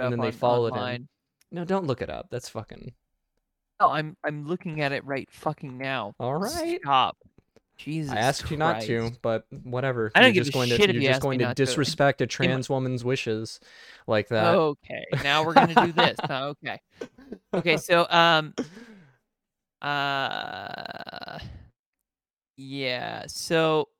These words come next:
Speaker 2: there's a bunch of different interpretations now that I look at it on Wikipedia, but, um, looks like fallen angels,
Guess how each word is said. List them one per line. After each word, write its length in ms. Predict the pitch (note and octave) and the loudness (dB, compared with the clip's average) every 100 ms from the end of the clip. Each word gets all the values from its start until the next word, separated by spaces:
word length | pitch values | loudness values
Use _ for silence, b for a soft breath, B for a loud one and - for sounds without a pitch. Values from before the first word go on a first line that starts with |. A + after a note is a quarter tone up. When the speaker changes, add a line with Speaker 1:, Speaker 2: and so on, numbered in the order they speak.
| - | -6
Speaker 2:
there's 220 | G#3+ C4+ | -4 -2
a 60 | E4+ | 0
bunch 300 | D4 C#4+ - | 2 0 -4
of 60 | |
different 340 | G#3 G3 F#3 E3+ | -4 -2 -4 -8
interpretations 800 | D#3+ E3+ E3 F3+ E3+ D#3+ D#3 D#3 | -6 -8 -8 -6 -6 -6 -10 -6
now 160 | D#3 | -2
that 100 | D#3 | -2
I 100 | D3 | -2
look 220 | C#3+ D3 | -2 -4
at 140 | D3+ C#3+ | -2 -2
it 120 | C#3 | -4
on 200 | - C#3 | -4 -4
Wikipedia, 920 | C#3 C#3 D3 - B3 C4 C#3+ B2 B2 C3+ _ _ _ _ _ _ - | -4 -8 -10 -12 -10 -8 -6 -6 -8 -10 _ _ _ _ _ _ 0
but, 340 | D#3+ D#3 D3+ D3+ | 2 2 2 -2
um, 640 | D3 D3 C#3+ C#3 C#3 C#3 _ _ _ _ _ _ _ _ _ - | -2 0 -2 -6 -10 -18 _ _ _ _ _ _ _ _ _ -4
looks 260 | F3+ - | -4 -2
like 160 | C4+ A#3+ | -2 -2
fallen 320 | - F#3 F3 | 0 2 2
angels, 400 | D#3+ E3 E3 D#3 | -2 -4 -6 -8